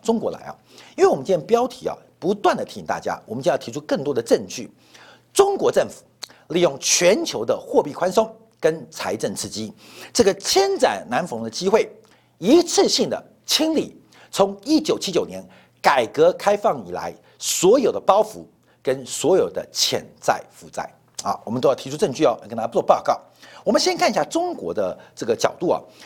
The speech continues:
因为从全球的经济宏观杠杆率，我们可以干-，关注啊，中国的宏观杠杆已经来到了已开发国家的水准。怎么来的？因为我们刚提到了，美国是靠美联储、美国央行创造货币，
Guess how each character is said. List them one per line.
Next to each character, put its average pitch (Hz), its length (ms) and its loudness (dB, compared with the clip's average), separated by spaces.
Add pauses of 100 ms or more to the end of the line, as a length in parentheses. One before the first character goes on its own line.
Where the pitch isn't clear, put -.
(140)
因 262 80 4
为 240 80 8
从 240 240 -2
全 330 320 -2
球 202 220 -2
的 180 80 2
经 277 180 -6
济 247 160 -2
宏 135 240 -4
观 233 220 2
杠 262 140 0
杆 - 140 -16
率， 151 200 -6
我 - 40 -20
们 - 100 -18
可 131 80 -8
以 - 20 -6
干-， 202 300 0
关 240 180 0
注 208 120 -2
啊， - 80 -4 (400)
中 381 260 2
国 120 120 -8
的 110 120 -2
宏 120 180 -12
观 196 100 2
杠 208 200 2
杆 85 160 -10 (280)
已 120 140 -12
经 196 240 -2
来 95 180 -4
到 170 140 4
了 107 180 -2 (140)
已 123 380 -16
开 202 260 0
发 185 300 -2
国 - 300 -6
家 120 140 0
的 104 80 -6
水 - 200 -6
准。 - 160 2 (760)
怎 147 140 4
么 202 80 2
来 120 220 2
的？ - 120 -4 (360)
因 202 80 2
为 - 0 -
我 185 60 4
们 151 60 -4
刚 226 80 2
提 175 140 -4
到 160 140 4
了， - 120 -8 (280)
美 170 320 4
国 214 260 6
是 - 160 -6
靠 160 220 2
美 110 260 -4
联 110 260 -2
储、 127 320 -4
美 120 240 -2
国 135 220 0
央 220 180 2
行 101 200 -10
创 - 140 -6
造 110 120 0
货 123 160 0
币， 120 240 -8